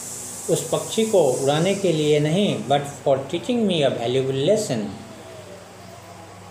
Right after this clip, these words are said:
लेकिन तुमने हमें क्या किया कि बहुत ही वैल्यूएबल लेसन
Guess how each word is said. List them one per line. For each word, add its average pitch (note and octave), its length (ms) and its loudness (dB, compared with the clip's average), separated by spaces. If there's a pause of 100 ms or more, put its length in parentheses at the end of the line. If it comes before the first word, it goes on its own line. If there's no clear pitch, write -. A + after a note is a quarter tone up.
(140)
लेकिन A#3+ 440 4
तुमने F3+ 280 4
हमें F3 280 4
क्या F3 140 6
किया G3+ 440 4 (320)
कि C#3+ 100 2
बहुत D3+ 300 4
ही F3+ 80 6
वैल्यूएबल D#3 440 6
लेसन G#3 460 4